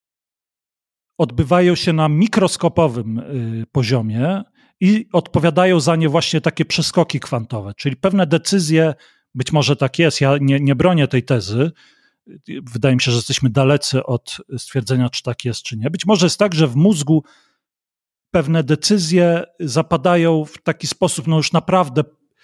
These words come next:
niedeterministyczny. Gdzieś tam jakiś elektron przeskoczy bądź nie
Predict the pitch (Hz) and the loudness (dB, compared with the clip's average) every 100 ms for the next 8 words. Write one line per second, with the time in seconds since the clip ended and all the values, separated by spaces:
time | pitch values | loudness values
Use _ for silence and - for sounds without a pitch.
0 | _ _ 156 165 156 160 127 151 147 - | _ _ 0 2 2 0 2 0 0 0
1 | 170 - 131 104 95 110 165 - 151 143 | -2 0 -6 -8 -8 -4 -4 0 0 2
2 | 139 147 147 143 147 - 147 147 - 139 | 0 -2 -2 -2 -2 2 2 0 0 0
3 | - 123 - 143 - 127 120 117 - 135 | 0 -4 0 -2 0 -2 -2 -2 0 2
4 | 190 | 2